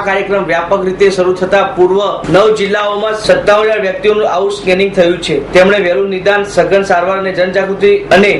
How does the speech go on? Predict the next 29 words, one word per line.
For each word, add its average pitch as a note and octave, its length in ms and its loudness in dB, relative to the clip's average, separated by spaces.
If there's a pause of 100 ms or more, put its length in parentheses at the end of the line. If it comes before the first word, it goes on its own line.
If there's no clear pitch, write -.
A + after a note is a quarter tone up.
ગંભીરતમ G3+ 560 2
રોગો F#3 260 -2
થતા G#3 280 -2
પહેલા G3 380 0
રોકવાની G3 500 0
આરોગ્ય F#3 340 -2
વિભાગની F#3 440 0
સેવા F#3 300 2
પ્રતિબદ્ધતામાં F#3+ 680 0
રાજ્ય F3 260 0
સરકારની F#3 420 -2
અન્ય D#3+ 220 -2
વિભાગો F#3 300 0
પણ F#3 160 -2
સંકલન F3+ 540 0
કરીને F3 400 0
સર્વગ્રાહી G3 580 2
આરોગ્ય F#3 440 -2
માવજત F3 500 -2
જોડાય F#3 220 2
તેવી F3+ 280 -4
અપીલ F3 320 -4
કરી D#3+ 220 0
હતી. - 240 -6 (380)
મુખ્યમંત્રીએ G#3+ 560 2
વર્તમાન G3+ 460 -2
જીવનશૈલી G3+ 580 -2 (400)
અને G3 180 4
હવા, F#3 340 0